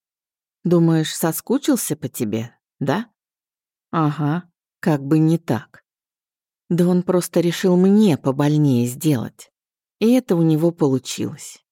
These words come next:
Что ж, давайте, добивайте меня окончательно. И скорее бы уж. А потом... Потом делайте, что хотите. И ты целуйся с ним, живи у него.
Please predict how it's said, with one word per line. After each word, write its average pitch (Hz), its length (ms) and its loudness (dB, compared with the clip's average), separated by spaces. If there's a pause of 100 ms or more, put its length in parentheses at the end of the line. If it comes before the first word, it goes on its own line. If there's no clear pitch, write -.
(220)
Что - 320 -12
ж, - 240 -18 (640)
давайте, 147 720 -2 (340)
добивайте 156 760 0
меня 139 260 0
окончательно. 123 880 -8 (600)
И 233 80 -2
скорее 165 580 2
бы 113 200 -4
уж. - 300 -12 (340)
А 151 120 -14
потом... 151 520 -4 (480)
Потом 240 360 -2
делайте, 147 440 0
что - 200 -4
хотите. - 640 -8 (840)
И 175 160 -2
ты 160 400 -2 (560)
целуйся 240 520 0
с - 120 -8
ним, - 240 -10
живи 175 360 2
у 143 100 2
него. 123 380 -4